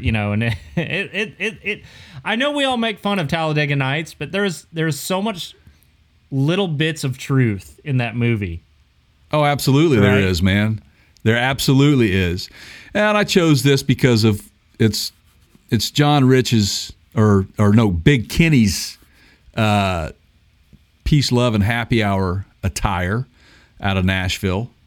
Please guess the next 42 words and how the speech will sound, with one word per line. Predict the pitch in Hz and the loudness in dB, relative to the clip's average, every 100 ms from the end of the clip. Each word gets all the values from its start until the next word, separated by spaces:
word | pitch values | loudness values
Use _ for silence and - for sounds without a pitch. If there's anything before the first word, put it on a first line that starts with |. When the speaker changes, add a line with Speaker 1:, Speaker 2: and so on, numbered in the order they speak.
| - | -8
Speaker 2:
Um, | 98 95 90 95 | -4 -2 -4 -6
so, | - - 92 90 78 | -8 -4 -2 -2 -4
and | 92 | -2
it's | 98 117 | -2 -4
a | |
trucker | - 113 101 95 | -4 -4 -2 -4
hat, | 95 104 117 | -4 -4 -6
in | 92 | -6
which | 92 - | -6 -4
you | 101 | -6
see | - 101 | -4 -4
a | |
lot | 92 95 | -4 -4
of | 92 | -4
those | 98 90 | -4 -6
floating | 101 95 87 | -6 -6 -4
around | 95 92 | -4 -4
the | 85 | -4
nascar | 90 92 - 90 85 85 _ _ - | -4 -6 -6 -4 -4 -6 _ _ -14
circuit. | - 98 107 135 _ _ _ - - - - - | -4 -2 -2 -6 _ _ _ -20 -20 -20 -14 -2
But | 143 | 2
we, | 156 254 269 | 4 4 2
um, | 240 214 185 151 _ _ _ - | 2 2 0 -2 _ _ _ -2
you | |
know, | 170 | 2
we, | 156 214 202 - | 4 2 0 -2
we, | 160 190 - - | 0 0 -4 0
Keith | 226 233 | 0 2
and | 233 | 0
I | |
were | 180 | -2
talking | 139 156 156 | 0 0 0
about | 160 | 0
it. | 165 | 2
We, | 226 | 0
we | 214 240 | 2 0
don't | 135 - | 0 -4
talk | - 175 180 | -4 -2 -2
about | 214 196 190 | -2 -2 -2
nascar | 170 180 175 190 175 | -2 -2 -2 -2 0
that | 170 | 0
much. | 160 170 170 - | 0 -2 -2 -8